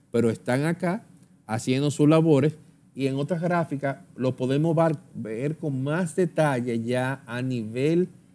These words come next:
de cuál es en la siguiente imagen. Esto aquí para que ustedes vean cómo en Estados Unidos la tecnología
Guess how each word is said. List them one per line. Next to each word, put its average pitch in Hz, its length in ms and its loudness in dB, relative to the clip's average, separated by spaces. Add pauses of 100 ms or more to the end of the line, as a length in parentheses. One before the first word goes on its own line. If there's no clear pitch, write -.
(220)
de 127 420 2
cuál 175 400 2
es 180 420 -2 (420)
en 120 220 -6
la 131 120 0
siguiente 139 400 -4
imagen. 135 240 4
Esto 147 180 4
aquí 226 180 4
para 214 160 4
que 196 100 2
ustedes 196 300 4
vean 196 380 4 (540)
cómo 175 420 6
en 180 80 6
Estados 170 500 4
Unidos 170 640 6 (140)
la 135 280 4
tecnología 143 880 6